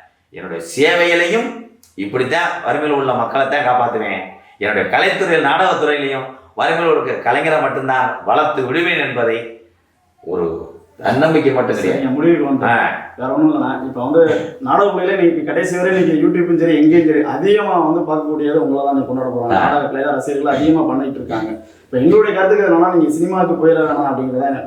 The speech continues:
Speaker 2: போயிருங்க, ஆனா இருந்தாலும் இந்த கலையை விட்டுருங்க.
Speaker 1: ஐயா, சினிமாவுக்கு நீங்க கேட்ட கேள்வி நல்லது. சினிமா உலகத்துக்கு நான் போனாலும், ஒரு படம் நடிச்சாலும்,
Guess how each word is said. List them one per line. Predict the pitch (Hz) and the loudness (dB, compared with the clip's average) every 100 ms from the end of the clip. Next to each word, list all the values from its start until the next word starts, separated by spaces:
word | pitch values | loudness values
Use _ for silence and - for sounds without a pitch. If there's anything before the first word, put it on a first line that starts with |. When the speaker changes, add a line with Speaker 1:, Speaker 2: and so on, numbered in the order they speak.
| - | -2
Speaker 2:
போயிருங்க, | 170 226 233 196 - - - | 2 2 2 -2 -6 -8 -6
ஆனா | 156 | 0
இருந்தாலும் | 170 208 226 208 | 2 4 2 0
இந்த | 175 | 0
கலையை | 196 240 | 2 2
விட்டுருங்க. | - - 202 - | 2 0 -2 0
Speaker 1:
ஐயா, | - - - - _ | -2 -4 -14 -20 _
சினிமாவுக்கு | - 131 156 160 131 123 135 135 | -12 -6 -2 2 2 0 0 0
நீங்க | 117 | 0
கேட்ட | 110 120 110 | 0 0 0
கேள்வி | 104 98 | 0 -2
நல்லது. | 95 87 92 160 - - _ | -2 -2 -2 -4 -8 -20 _
சினிமா | - 147 165 170 | -2 2 2 2
உலகத்துக்கு | 160 147 143 135 120 | 2 2 2 0 -2
நான் | 113 - - | -2 -2 0
போனாலும், | 135 147 127 117 - | 2 4 2 -2 -2
ஒரு | - 147 | 0 0
படம் | 139 147 135 | 2 0 0
நடிச்சாலும், | 135 127 127 127 | -2 0 2 2